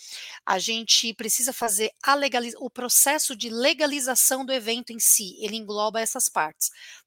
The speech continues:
posto médico, ambulância, corpo de bombeiros, segurança, e aí a gente tem que ter um documento em que a prefeitura, ela autoriza que o evento aconteça neste dia, neste local,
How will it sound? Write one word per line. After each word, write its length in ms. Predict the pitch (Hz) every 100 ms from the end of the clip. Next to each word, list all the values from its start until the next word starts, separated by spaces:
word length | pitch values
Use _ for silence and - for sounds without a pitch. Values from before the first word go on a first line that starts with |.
| _
posto 260 | 208 -
médico, 440 | 190 202 247 254 269
ambulância, 640 | 254 247 233 233 - 226
corpo 300 | - 208 -
de 80 | 180
bombeiros, 640 | 190 185 202 208 214 226 - -
segurança, 840 | - - 196 196 196 202 214 226 226
e 80 | 233
aí 140 | 214 247
a 40 |
gente 260 | 269 254 294
tem 160 | 285
que 100 | -
ter 140 | - 202
um 100 | 208
documento 720 | 220 320 277 247 277 320 320 - - - - _
em 180 | 233 233
que 360 | - - 226 226
a 100 | 233
prefeitura, 880 | - 226 - 262 - 269 262 294 285
ela 200 | 220 233
autoriza 760 | 269 370 - 320 254 294 302
que 160 | 294 285
o 60 | 277
evento 360 | 208 220 214
aconteça 720 | 226 247 247 - 233 262 -
neste 480 | 233 277 - - 277
dia, 280 | 214 233 254
neste 340 | 214 214 -
local, 520 | 220 240 - 185 190